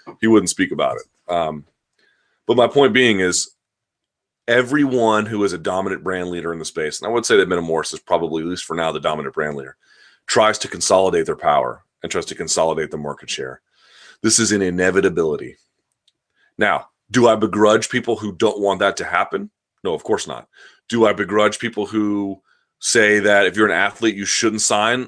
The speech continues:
an exclusive contract? Absolutely not. I understand everyone's perspective. I think what I object to is how people are trying to turn, in this particular case, not talking about the women issue, just this particular case with Gary Tonin. I think what I object to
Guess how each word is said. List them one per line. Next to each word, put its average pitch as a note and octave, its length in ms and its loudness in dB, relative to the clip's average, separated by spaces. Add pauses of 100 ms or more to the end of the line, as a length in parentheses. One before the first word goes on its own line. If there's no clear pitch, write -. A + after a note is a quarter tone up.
(120)
an G#2+ 120 2
exclusive A2+ 320 -4
contract? C#3 480 -2 (100)
Absolutely G2 440 -2
not. E2 200 -4
I G2+ 100 0
understand G#2+ 500 -4
everyone's G#2 580 -2
perspective. - 720 -6 (800)
I G#2 120 0
think C#3+ 280 0
what G2+ 220 4
I C#3 140 4
object G#2 480 0
to D#2+ 420 -8 (720)
is G#2 260 0
how G#2 200 2
people A2+ 340 -4
are G2+ 60 2
trying G#2 340 -2
to - 80 -18
turn, G2+ 320 -2
in F2+ 140 -8
this A2 160 -6
particular A#2 480 -4
case, G2 300 -2
not G#2 180 0
talking B2+ 180 0
about B2 220 0
the A#2 60 0
women A2+ 260 -2
issue, C#2 320 -10
just G2 300 -2
this C3 160 6
particular A#2 360 -6
case G#2 280 0
with E2+ 100 -14
Gary F#2+ 220 2
Tonin. D#2 300 -6 (520)
I F#2+ 80 -8
think G#2 220 -2
what G2+ 100 4
I A#2 160 4
object F#2+ 460 0
to D2+ 320 -8